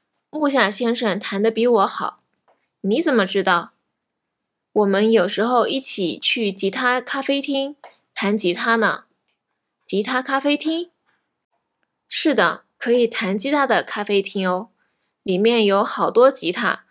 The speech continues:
都可以随便弹呢。”“我也想去看看。”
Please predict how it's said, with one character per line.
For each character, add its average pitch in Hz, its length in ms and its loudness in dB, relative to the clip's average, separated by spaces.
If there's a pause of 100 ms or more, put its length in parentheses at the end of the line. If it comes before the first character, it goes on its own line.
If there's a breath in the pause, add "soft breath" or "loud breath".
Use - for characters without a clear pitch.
(240)
都 277 160 2
可 233 200 0
以 202 140 2
随 185 220 0
便 302 240 2
弹 170 260 -8
呢。 160 280 -4 (640)
”“我 285 140 4
也 302 140 4
想 208 240 0
去 196 140 -2
看 196 240 -6
看。” - 340 -10